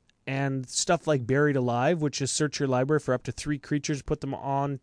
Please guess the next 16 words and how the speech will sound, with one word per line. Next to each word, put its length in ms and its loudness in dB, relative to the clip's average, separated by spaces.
into 240 -2
your 140 -2
graveyard, 640 0
then 120 -2
shuffle 320 -4
your 140 0
library. 540 0
I 160 0
think 280 -4
Sphinx 400 -4
Tribal 480 0
is 180 0
the 100 0
reason 360 0
for 180 -4
these 360 -2